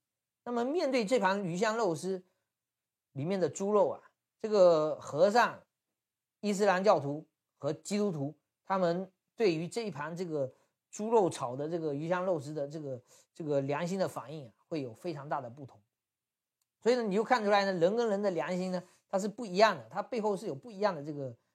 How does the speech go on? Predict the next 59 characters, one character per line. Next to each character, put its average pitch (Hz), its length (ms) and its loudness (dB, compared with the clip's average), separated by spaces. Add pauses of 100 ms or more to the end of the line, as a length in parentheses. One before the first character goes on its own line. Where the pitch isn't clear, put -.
(120)
这 170 60 -10
个 160 80 0
道 156 220 2
德 139 100 -2
律 170 200 -6
的。 95 100 -20 (720)
所 240 120 6
以 277 80 4
呢， 247 120 2
即 220 340 -2
便 269 260 2
一 269 60 2
个 262 140 6
人 185 140 6
按 233 180 0
照 190 80 6
他 180 140 2
的 190 80 2
良 160 260 -2
心 220 160 -6
去 214 160 -6
做 160 460 -2 (260)
判 185 220 -2
断、 170 340 0
去 196 140 -12
做 180 220 -4
事 185 200 -10
啊， 110 120 -12 (420)
仍 180 240 -2
然 190 180 0
不 214 120 -4
能 170 180 -2
够 190 100 2
保 131 240 -4
证 156 220 -4
他 151 100 -4
的 160 120 -2
所 131 200 -14
作 160 240 -2
所 123 200 -14
为 127 160 -12
是 165 120 -10
合 143 220 -12
神 139 180 -10
心 165 300 -14
意 131 80 -14
的。 - 80 -20 (720)
保 139 140 2
罗 170 160 4
在 196 180 6
哥 190 140 -4
林 190 120 -2
多 185 120 2
前 165 260 -6
书 180 140 -4
四 196 200 -10
章 165 160 -2
四 160 200 -10
节， 131 260 -8